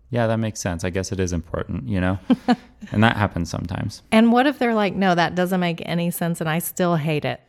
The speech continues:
Speaker 1: Um, then usually if that happens, they're like, "Well, I still hate it. And I just understand that, like, there's not really a change that can be made here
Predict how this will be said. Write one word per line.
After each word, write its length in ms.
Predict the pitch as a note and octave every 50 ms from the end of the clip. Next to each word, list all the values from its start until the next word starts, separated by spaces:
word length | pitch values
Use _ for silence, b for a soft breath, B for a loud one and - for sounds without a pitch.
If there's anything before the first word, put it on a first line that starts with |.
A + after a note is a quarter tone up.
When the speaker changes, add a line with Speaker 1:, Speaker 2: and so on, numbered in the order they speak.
| _ _ _ -
Speaker 1:
Um, 580 | - G#2+ G#2+ G#2+ G#2 G2+ G2+ G2 G2 G2 G2 - - _ _ _ _ _ _ _ -
then 800 | C3 A2+ A2 B2 B2 A#2+ A#2+ A#2+ A#2+ A#2 A#2 A#2 A2+ A#2 - - - _ _ _ _ _ _ _ _ _ _ _ _ _ _ -
usually 840 | C3+ C3+ D3+ E3+ F#3+ G#3 A3+ G#3+ F#3+ - F3 E3+ D#3+ D3 B2+ - -
if 220 | A2+ A2 - G#2+
that 220 | - A2 A2+ A#2 -
happens, 640 | G#2 F#2+ G2 F#2+ - - B2 A#2+ A#2+ B2 B2 B2 - - -
they're 280 | C3 A2+ A2 G#2+ G#2 G2+
like, 300 | G#2 G2+ G2 G2 F#2+ G#2+
"Well, 120 | A2 G#2+
I 120 | G#2+ G#2
still 360 | G2+ - - - A#2+ A#2 A2+ G#2+
hate 260 | G2+ G#2 G2+ G2 F#2+
it. 300 | F#2 F#2 - - - - -
And 140 | G2 F#2+ F#2
I 220 | F#2 F#2 F2+ F2 - - -
just 260 | - F#2+ F2 - -
understand 640 | - F2+ F2+ F2 F#2 F2 - - F2+ E2+ E2+ E2+ E2
that, 220 | F2+ E2+ - - -
like, 200 | E2+ E2 D#2+ -
there's 200 | F#2 F2+ E2 F2
not 260 | F2 E2 E2 - G#2
really 300 | F#2+ F2 E2 D#2+ D#2+ D#2+
a 60 | D#2
change 380 | - - E2+ D#2+ D#2+ D#2+ D#2+ D#2
that 180 | E2+ E2 - -
can 160 | - F2 E2
be 120 | D#2+ E2 E2
made 300 | E2 D#2+ D2+ D#2 D#2 D2+
here 260 | E2+ E2 D#2+ D#2 D#2